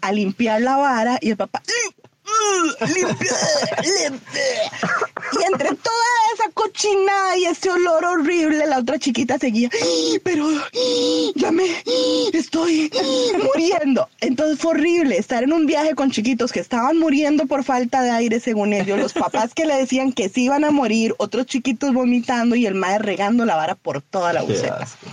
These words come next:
Speaker 2: qué asco. En fin, llegamos a el resort de esquí y diversión Valle Nevado.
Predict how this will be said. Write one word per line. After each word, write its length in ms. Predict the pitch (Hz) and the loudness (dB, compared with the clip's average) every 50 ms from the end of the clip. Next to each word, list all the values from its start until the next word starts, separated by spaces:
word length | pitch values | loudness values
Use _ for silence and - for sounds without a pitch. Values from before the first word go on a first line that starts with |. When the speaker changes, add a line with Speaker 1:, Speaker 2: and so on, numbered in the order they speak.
| - - | -16 -14
Speaker 2:
qué 80 | - | -14
asco. 240 | - - - - - | -14 -14 -14 -8 -4
En 120 | 123 123 117 | -2 -2 0
fin, 280 | 127 131 113 - 113 110 | 0 -2 -2 0 0 0
llegamos 520 | 117 117 117 117 120 131 143 156 156 - 147 - | 2 2 2 2 0 0 -2 -4 -4 -4 -2 -2
a 260 | 120 123 131 135 - - | 0 0 0 0 -2 -2
el 240 | 127 123 117 107 | -2 0 0 0
resort 460 | 110 120 120 117 113 131 131 135 147 - | 0 0 0 0 0 0 0 0 -2 -4
de 340 | 120 - 147 147 127 104 | -6 -4 -2 0 0 0
esquí 300 | 107 110 - - 120 113 | -2 -4 -4 -2 0 0
y 40 | 117 | 2
diversión 520 | 131 135 127 107 104 - 110 104 107 113 123 | 2 2 0 0 -2 -2 0 0 2 2 2
Valle 240 | 120 120 120 123 | 2 2 0 0
Nevado. 440 | 123 123 123 117 104 95 95 117 123 | 0 0 0 0 0 0 -2 -4 -6